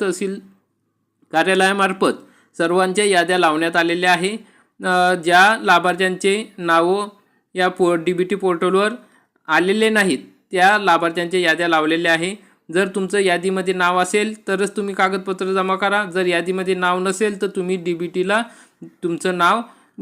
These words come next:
जोडल्या गेलेलं आहे, त्यामुळे काळजी करू नका.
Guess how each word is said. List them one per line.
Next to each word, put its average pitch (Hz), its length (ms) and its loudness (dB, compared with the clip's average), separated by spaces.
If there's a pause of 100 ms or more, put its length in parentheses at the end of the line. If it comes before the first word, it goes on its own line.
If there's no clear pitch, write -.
(100)
जोडल्या 170 320 2
गेलेलं 170 520 0 (240)
आहे, 190 280 2 (100)
त्यामुळे 180 360 0
काळजी 170 380 0
करू 185 280 0
नका. 196 340 0